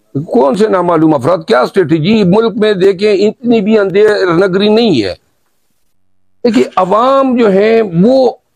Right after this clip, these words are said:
तमाम मसाइल का हल है। ये हमें हजार, पन्द्रह सौ हमारे वर्कर बैठ जाते थे, कन्वेंशन नहीं करने देते थे ना। जब उनकी तादाद दस हजार से बढ़ गई, किसी की जरूरत हुई हमारे कन्वेंशन पे हमलावर होने की? पंजाब में निकल आए ना,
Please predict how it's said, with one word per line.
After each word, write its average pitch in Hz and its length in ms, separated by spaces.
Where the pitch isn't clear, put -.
तमाम 240 280
मसाइल 165 340
का 110 140
हल 104 220
है। 82 220
ये 190 160
हमें 233 240
हजार, 226 280
पन्द्रह 226 380
सौ 190 100
हमारे 214 360
वर्कर 202 300
बैठ 220 240
जाते 220 280
थे, 220 120
कन्वेंशन 208 460
नहीं 285 140
करने 170 280
देते 117 300
थे 113 140
ना। 180 160
जब 208 140
उनकी 220 200
तादाद 220 420
दस 240 100
हजार 226 260
से 220 140
बढ़ 233 160
गई, 226 180
किसी 196 260
की 226 140
जरूरत 254 300
हुई 302 140
हमारे 269 260
कन्वेंशन 233 460
पे 214 80
हमलावर 202 340
होने 175 220
की? 131 200
पंजाब 220 320
में 269 100
निकल 269 280
आए 202 120
ना, 214 260